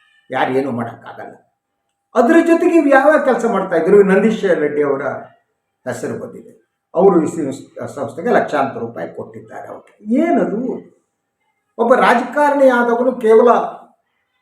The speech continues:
ವೋಟರ್ಸ್ ಲಿಸ್ಟ್ ತೆಗೆದುಕೊಂಡು ಸುಮ್ಮನೆ, ವೋಟರ್ ಲಿಸ್ಟ್ ಎಲ್ಲಿ ಬೇಕಾದ್ರೂ ಸಿಗುತ್ತೆ.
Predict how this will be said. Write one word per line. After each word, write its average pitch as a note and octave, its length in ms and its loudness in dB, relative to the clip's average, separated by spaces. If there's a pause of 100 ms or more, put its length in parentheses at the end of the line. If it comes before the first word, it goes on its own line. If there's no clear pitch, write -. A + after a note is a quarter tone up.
(360)
ವೋಟರ್ಸ್ A#3+ 520 2
ಲಿಸ್ಟ್ A#3+ 440 0
ತೆಗೆದುಕೊಂಡು G3 520 2
ಸುಮ್ಮನೆ, F#3 320 2
ವೋಟರ್ C#4+ 240 4
ಲಿಸ್ಟ್ D4+ 220 0
ಎಲ್ಲಿ C#4 200 4
ಬೇಕಾದ್ರೂ A#3 260 0
ಸಿಗುತ್ತೆ. - 360 -14